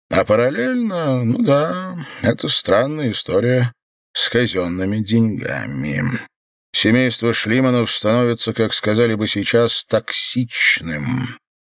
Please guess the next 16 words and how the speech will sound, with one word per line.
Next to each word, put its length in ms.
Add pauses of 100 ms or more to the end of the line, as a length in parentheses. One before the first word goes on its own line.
(180)
Родители 640
Минны 440
запрещают 920
ей 160
общаться 580
с 100
Генрихом. 800 (360)
Для 200
него 240
это 220
время 280
глубокой 500
печали 520
и 80
непрестанных 720
слез. 720